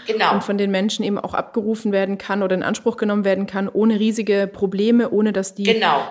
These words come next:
Speaker 2: diejenigen, die die Leistung erbringen, noch, äh, vorher einen Kurs machen müssen. Auch da wäre ja eine Absenkung von Hürden wirklich wichtig, damit allen Menschen auch die Leistungen, die ihnen ja zustehen von der Pflegeversicherung, dann eben auch,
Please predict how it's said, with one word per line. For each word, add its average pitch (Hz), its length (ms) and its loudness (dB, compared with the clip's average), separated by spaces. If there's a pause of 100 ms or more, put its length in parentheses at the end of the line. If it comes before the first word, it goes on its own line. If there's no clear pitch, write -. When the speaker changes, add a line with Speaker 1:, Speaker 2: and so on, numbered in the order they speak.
Speaker 2:
diejenigen, 214 380 4
die 208 100 0
die 202 100 0
Leistung 190 380 0
erbringen, 208 540 0
noch, 196 240 -4
äh, 196 240 0
vorher 208 260 0
einen 185 100 -2
Kurs 254 300 2
machen 233 240 2
müssen. 226 320 2
Auch - 140 -4
da 196 320 -2
wäre 202 200 0
ja 190 120 0
eine 190 160 0
Absenkung 202 480 -2
von 185 240 -4
Hürden 214 400 2 (320)
wirklich 202 340 0
wichtig, 214 380 0
damit 190 260 -2
allen 196 240 2
Menschen 196 440 0
auch 180 200 -4
die 196 140 -4
Leistungen, 190 440 0
die 196 100 -2
ihnen 190 100 0
ja 170 120 -2
zustehen 247 440 0
von 185 100 -6
der 180 80 0
Pflegeversicherung, 202 840 -2
dann 180 200 0
eben 185 240 -2
auch, 180 340 -6